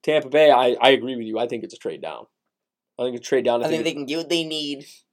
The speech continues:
Speaker 1: in the second and
Speaker 2: in the
Speaker 1: third
Speaker 2: second
Speaker 1: round.
Speaker 2: round.
Speaker 1: Yeah.
Speaker 2: Arguably the same player they'd be taking at thirty-two.
Speaker 1: Right. Owe could fall. Owe, Owe could wind up in the second round with them. I mean, if they, they could just trade out and just say, "Here, take this."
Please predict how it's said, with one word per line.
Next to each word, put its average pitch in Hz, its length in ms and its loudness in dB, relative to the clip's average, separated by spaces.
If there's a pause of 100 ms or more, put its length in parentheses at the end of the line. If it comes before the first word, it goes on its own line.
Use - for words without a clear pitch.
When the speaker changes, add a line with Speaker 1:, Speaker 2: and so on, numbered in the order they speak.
(380)
Speaker 1:
in 131 100 -4
the 131 60 0
second 120 340 0
and 110 100 -10
Speaker 2:
in 147 60 -10
the 131 60 -2
Speaker 1:
third 110 80 -6
Speaker 2:
second 151 200 -2
Speaker 1:
round. 139 80 -2
Speaker 2:
round. 127 360 -4
Speaker 1:
Yeah. 107 320 -6 (760)
Speaker 2:
Arguably 160 280 6
the 147 80 -6
same 156 280 -4
player 143 220 -4
they'd 139 180 -2
be 127 100 -10
taking 143 460 -4
at 110 120 -10
thirty-two. 117 520 -10 (120)
Speaker 1:
Right. 135 420 2 (400)
Owe 196 300 6
could 190 260 8
fall. - 420 2
Owe, 160 240 10
Owe 190 280 12
could 190 180 10
wind 170 260 8
up 156 100 8
in 156 80 -2
the 135 60 -2
second 135 300 2
round 131 220 0
with 117 100 -10
them. 98 180 -10
I 107 60 -8
mean, 117 160 -6
if 123 300 -2
they, 151 200 2
they 135 160 2
could 170 140 -2
just 127 160 -8
trade 139 200 2
out 139 140 4
and 120 80 -6
just 120 140 -12
say, 123 100 -4
"Here, 147 260 -8 (680)
take 151 180 -2
this." 160 300 0